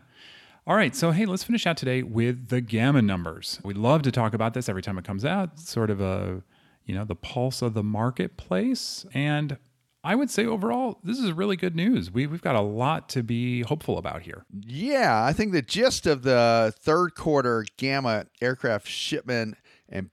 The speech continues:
Speaker 2: billings report is that turboprops, business jets, and helicopter deliveries were up
Speaker 1: Yeah.
Speaker 2: for the first nine months of twenty twenty-one.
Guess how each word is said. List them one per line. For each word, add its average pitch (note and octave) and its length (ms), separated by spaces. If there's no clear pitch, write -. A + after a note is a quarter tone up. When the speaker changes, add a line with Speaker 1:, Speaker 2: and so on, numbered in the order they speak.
Speaker 2:
billings C#3 640
report A2 500
is A2 200
that F#2+ 280
turboprops, C#3 1120
business C3+ 480
jets, B2 480
and F#2+ 160
helicopter A#2 680
deliveries G2+ 720
were B2 240
up A3+ 240
Speaker 1:
Yeah. G#2 540
Speaker 2:
for A#2+ 120
the G#2+ 80
first G2+ 340
nine G2 260
months G2 380
of F2+ 100
twenty F#2+ 320
twenty-one. F#2 640